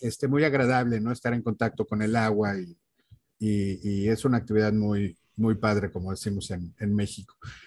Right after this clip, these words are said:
Em, y menciona Marlon algo que, bueno, yo sí soy súper fan futbolero,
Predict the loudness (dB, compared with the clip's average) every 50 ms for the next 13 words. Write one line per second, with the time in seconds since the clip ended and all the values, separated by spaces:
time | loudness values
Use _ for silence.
0 | -4 4 6 8 10 10 8 8 6 2 0 -2 -8 _ 2 6 6 8 6 6
1 | 4 2 4 4 4 4 2 0 0 2 2 2 2 2 2 2 2 2 2 2
2 | 4 4 4 4 4 2 2 2 4 4 4 4 2 0 -2 -4 -2 2 2 2
3 | 2 2 -2 0 2 2 0 2 0 -4 -2 0 -2 0 2 2 2 4 4 2
4 | 2 0 -6 _ -2 -2 0 2 2 2 4 4 4 4 2 0 -2 -4